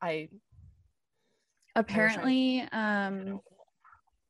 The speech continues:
Speaker 2: I didn't add this in either.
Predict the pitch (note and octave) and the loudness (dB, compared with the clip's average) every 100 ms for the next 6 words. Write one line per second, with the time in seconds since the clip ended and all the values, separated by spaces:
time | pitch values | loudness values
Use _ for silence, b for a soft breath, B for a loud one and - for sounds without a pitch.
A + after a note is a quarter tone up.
0 | _ _ _ _ _ _ _ _ _ _ | _ _ _ _ _ _ _ _ _ _
1 | - G#3 G#3 G#3 A3 A3 G3+ G3 G3+ F#3+ | -2 2 2 2 0 0 0 0 0 -2
2 | G3+ G3 G3 F#3+ G3 G3+ G3+ G3+ G3+ G3 | -4 -4 -4 -2 0 2 2 0 0 -2
3 | - - | -6 -10